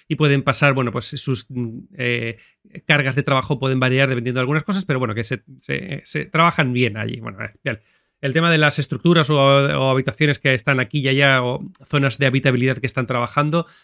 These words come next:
en general, eh, hay diferentes tipos de partes que están utilizando, módulos de habilidad, eh, temas de chatarras, de habilidad, no, de habitabilidad.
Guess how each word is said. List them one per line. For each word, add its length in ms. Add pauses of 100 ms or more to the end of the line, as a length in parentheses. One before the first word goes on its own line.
(120)
en 140
general, 500
eh, 440
hay 160
diferentes 400
tipos 260
de 120
partes 300
que 100
están 340
utilizando, 560
módulos 340
de 120
habilidad, 440
eh, 60
temas 280
de 120
chatarras, 640
de 100
habilidad, 280
no, 200
de 80
habitabilidad. 760